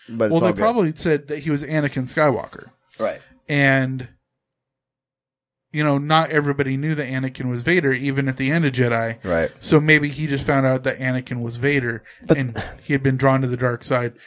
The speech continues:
Speaker 2: Or, you know, as far as we know, maybe Snoke is coming to him in visions, or maybe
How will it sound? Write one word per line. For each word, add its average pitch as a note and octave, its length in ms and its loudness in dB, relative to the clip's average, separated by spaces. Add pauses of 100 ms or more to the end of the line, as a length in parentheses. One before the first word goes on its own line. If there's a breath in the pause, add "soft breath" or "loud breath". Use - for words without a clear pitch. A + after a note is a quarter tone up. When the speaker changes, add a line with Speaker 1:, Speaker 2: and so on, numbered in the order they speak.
(180 loud breath)
Speaker 2:
Or, D3 300 8
you F3 160 0
know, F3 240 4
as D3+ 200 -2
far F#3+ 200 6
as E3 100 4
we F#3+ 100 4
know, G3 100 2
maybe E3 600 0 (300)
Snoke D3+ 440 -2
is C#3 100 -4
coming D3+ 240 -4
to C#3+ 100 4
him C#3 80 4
in C3 100 0
visions, F3+ 500 2
or C3+ 80 0
maybe B2+ 380 -2